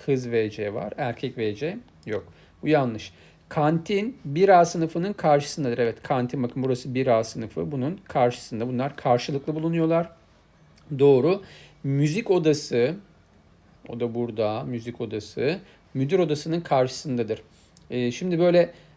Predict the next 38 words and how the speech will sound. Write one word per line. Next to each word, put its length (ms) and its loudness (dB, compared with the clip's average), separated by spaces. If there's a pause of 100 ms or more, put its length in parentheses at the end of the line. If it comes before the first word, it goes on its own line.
arada 500 6
bir 320 4
D 180 8
sınıfı 420 -2
olmamış 600 2
olsaydı 560 0
doğru 260 8
alırdık. 360 4
Ama 200 0
burada 220 0
bir 100 -6
koridor 500 4
var 280 2 (360)
ve 280 4
arada 320 4
da 80 0
sınıflar 540 2
var 240 2
bakın. 320 -6
Bu 60 -14
sebeple 460 -2
bu 220 2 (140)
yanlış 420 -2
olmuş 300 -4
oluyor. 260 0 (320)
Karşılıklı 640 0
değiller. 440 2 (400)
Çünkü 240 -2
müzik 360 0
odası 560 0
bir 280 2
D 160 6
ile 280 4
karşılıklı 540 -2
bulunuyor, 280 -6
müdür 220 -2
odasıyla 580 -4 (240)
değil. 260 -6